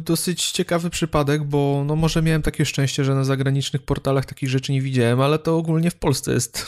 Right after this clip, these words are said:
<laughs> Najczęściej się słyszy wielkie okrzyki, tak, że no nie działa mi, nie działa mi, a okon-, potem okazuje się, że ktoś sobie w-, zainstalował publiczną betę. No nie powinno się pojawiać w ogóle.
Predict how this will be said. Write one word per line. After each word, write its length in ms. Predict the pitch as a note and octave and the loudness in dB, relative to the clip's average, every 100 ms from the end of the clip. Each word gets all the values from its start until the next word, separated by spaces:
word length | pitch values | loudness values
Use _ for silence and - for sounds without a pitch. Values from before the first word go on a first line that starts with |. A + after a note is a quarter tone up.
| - - | -12 -18
<laughs> 360 | - - - - | -16 -14 -14 -6
Najczęściej 440 | C#3 C3+ C3 C#3+ | -2 2 2 4
się 120 | C#3 C#3 | 2 2
słyszy 320 | C#3+ C#3+ C#3+ | 4 2 4
wielkie 300 | C3+ C3 C#3 | 2 2 0
okrzyki, 360 | C3 - C3+ D3 | 0 -4 -6 -2
tak, 240 | C#3 D3 | 0 0
że 120 | C3 | 0
no 100 | C3+ | 0
nie 140 | C#3 C3+ | 0 2
działa 280 | C3 C#3 C#3 | 2 2 2
mi, 140 | C#3 | 0
nie 140 | C3 | 0
działa 260 | B2+ B2+ C3 | 2 2 2
mi, 180 | C3+ C3+ | 0 0
a 60 | |
okon-, 260 | B2+ C3 B2+ - | -2 -2 -4 -4
potem 200 | B2 B2+ | -2 -2
okazuje 300 | B2+ A#2 B2+ | 0 0 0
się, 60 | |
że 60 | A2+ | 0
ktoś 160 | A#2+ | -2
sobie 240 | - A#2 A#2 | -4 -2 -4
w-, 200 | A#2 A2+ | -4 -4
zainstalował 480 | A2+ A2+ B2 A2 A2+ | -4 -2 -2 -2 -2
publiczną 480 | - A#2 A2+ C3 B2 | -4 -6 -4 -2 -2
betę. 280 | G2+ - - - - - - | -2 -4 -10 -20 -20 -18 -4
No 100 | C#3 | 2
nie 160 | D#3 F3 | 2 4
powinno 520 | F3 E3+ F3+ F3 E3+ | 2 2 2 2 2
się 180 | - E3 | 0 2
pojawiać 500 | F3 F3 D#3+ D3 C3 | 4 4 4 4 4
w 60 | |
ogóle. 420 | D#3+ C#3 C3+ B2+ | 4 4 4 4